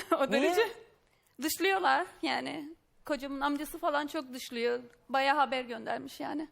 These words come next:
Speaker 2: Ne demek dışlıyor?
Speaker 1: "Burayı terk edin," böyle şöyle ya, açıkça tehdit ediyor yani kocamı.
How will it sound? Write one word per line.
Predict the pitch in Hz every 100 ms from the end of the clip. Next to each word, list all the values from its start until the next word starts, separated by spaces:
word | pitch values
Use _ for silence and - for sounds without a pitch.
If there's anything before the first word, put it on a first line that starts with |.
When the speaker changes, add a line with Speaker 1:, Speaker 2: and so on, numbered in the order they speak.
| _ _ _ 202
Speaker 2:
Ne | 233
demek | 202 160 113
dışlıyor? | - 262
Speaker 1:
"Burayı | 269 226
terk | 240 262 233
edin," | 214 220 226
böyle | 240 240
şöyle | 254 240 226
ya, | 247
açıkça | 269 269 - 277
tehdit | 269 269 -
ediyor | 220 214
yani | 214 226
kocamı. | 262 220 214 262